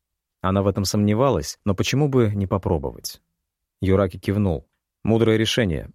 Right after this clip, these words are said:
Я прослежу, чтоб так и было». Он зашагал прочь, очевидно, к шаманам, чтобы сообщить им условия.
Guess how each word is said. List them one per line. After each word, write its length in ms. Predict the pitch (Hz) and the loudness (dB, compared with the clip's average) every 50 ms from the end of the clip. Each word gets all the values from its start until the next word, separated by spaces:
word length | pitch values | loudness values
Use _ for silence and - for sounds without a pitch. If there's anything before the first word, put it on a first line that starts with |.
| _ _ _ _ _ - | _ _ _ _ _ -4
Я 280 | 98 98 95 92 90 87 | 0 2 2 2 0 0
прослежу, 440 | - 104 98 - - 107 95 113 110 | -2 -2 -2 0 0 -2 0 0 -4
чтоб 200 | - - 80 - | -4 -6 -6 -4
так 200 | - 82 - - | -4 -2 -2 -2
и 40 | |
было». 320 | 80 76 85 80 67 - _ _ _ _ _ _ _ _ _ - | -4 -2 -4 -4 -4 -6 _ _ _ _ _ _ _ _ _ -2
Он 140 | 92 95 | -2 0
зашагал 400 | 92 95 - - 101 95 104 98 | 0 0 0 0 0 2 2 0
прочь, 420 | 92 - 117 117 127 123 - - _ _ - - _ _ - | 0 0 2 2 2 0 -2 -10 _ _ -20 -20 _ _ -6
очевидно, 440 | 92 87 - 98 92 98 95 95 87 | -4 -4 -2 0 0 2 2 0 0
к 60 | - | 0
шаманам, 440 | - 107 95 95 113 127 117 98 87 | 0 0 0 2 0 0 0 -2 -4
чтобы 260 | - - 90 82 85 | -4 -6 -6 -6 -6
сообщить 460 | - - 87 82 - - 95 82 - | -2 0 -2 -2 0 -4 -6 -4 -2
им 100 | 87 87 | -2 -4
условия. 540 | 85 - - 82 78 71 - 50 - - | -4 -4 -6 -6 -6 -6 -6 -8 -14 -16